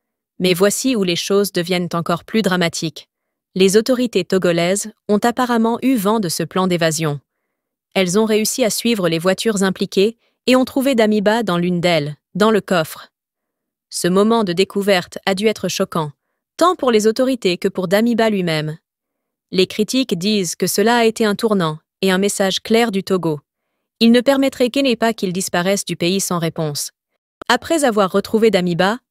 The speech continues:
les autorités ne l'ont pas laissé partir. Elles l'ont ramené à sa résidence et l'ont placé sous stricte surveillance, renforçant la sécurité autour de lui.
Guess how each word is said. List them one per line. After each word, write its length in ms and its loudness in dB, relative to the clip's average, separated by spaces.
les 200 4
autorités 480 2
ne 80 4
l'ont 180 0
pas 160 2
laissé 240 0
partir. 560 -4
Elles 140 4
l'ont 160 0
ramené 380 2
à 80 0
sa 140 -2
résidence 600 -2
et 100 4
l'ont 140 4
placé 380 0
sous 160 -6
stricte 480 -2
surveillance, 680 0
renforçant 520 0
la 120 2
sécurité 560 0
autour 240 0
de 80 0
lui. 320 -2